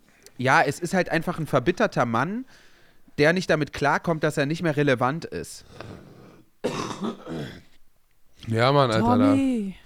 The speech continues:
Speaker 2: wir sind aber relevant, Alter. Wir sind die Zukunft von dieser Nation, Alter. Von the Republic of Germanistan.
Speaker 1: Genau, also
Speaker 3: Ja.
Speaker 1: liebes Team vom Z D F, ich stehe
Speaker 2: <laughs>
Speaker 1: bereit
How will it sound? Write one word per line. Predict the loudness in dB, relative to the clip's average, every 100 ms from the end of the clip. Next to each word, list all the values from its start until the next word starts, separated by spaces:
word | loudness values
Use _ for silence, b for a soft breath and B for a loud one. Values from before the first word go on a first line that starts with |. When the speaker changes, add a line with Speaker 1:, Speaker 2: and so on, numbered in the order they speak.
| B B B B B
Speaker 2:
wir | -2 -2
sind | -2
aber | -2 -4 -4
relevant, | -4 -4 -4 -6 -8
Alter. | -10 -8 -8
Wir | -6 -6
sind | -6
die | -8
Zukunft | -10 -6 -6 -6 -8 -6
von | -8 -8
dieser | -10 -8 -8
Nation, | -4 -4 -4 -6 -10 -12
Alter. | -12 -14 -12 -12 -12
Von | -10 -8 -8 -10 -10
the | -6
Republic | -6 -6 -6 -4 -2 -2 -4 -4
of | -8 -8
Germanistan. | -8 -6 -4 -4 -4 -8 -10 -10 -10 -14 -20 _ _ _ _ _ _ -20 -20 _ _ b b b b b b b b b b b 2
Speaker 1:
Genau, | 2 6
also | 6 8
Speaker 3:
Ja. | 8
Speaker 1:
liebes | 6 2
Team | -2 0
vom | 0 4
Z | 4 6
D |
F, | 6 4 2
ich | 0
stehe | 4 4
Speaker 2:
<laughs> |
Speaker 1:
bereit | 4 4 4 4 -2